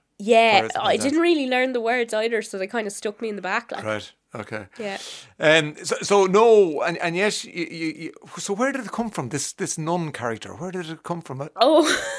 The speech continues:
Speaker 1: <laughs> in, uh, school, we had a nun that taught us sex education.
Speaker 2: Right.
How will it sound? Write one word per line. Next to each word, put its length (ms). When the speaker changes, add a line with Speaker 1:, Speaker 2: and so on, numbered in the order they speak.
Speaker 1:
<laughs> 1500
in, 220
uh, 220
school, 500
we 160
had 180
a 120
nun 300
that 200
taught 240
us 100
sex 240
education. 540
Speaker 2:
Right. 320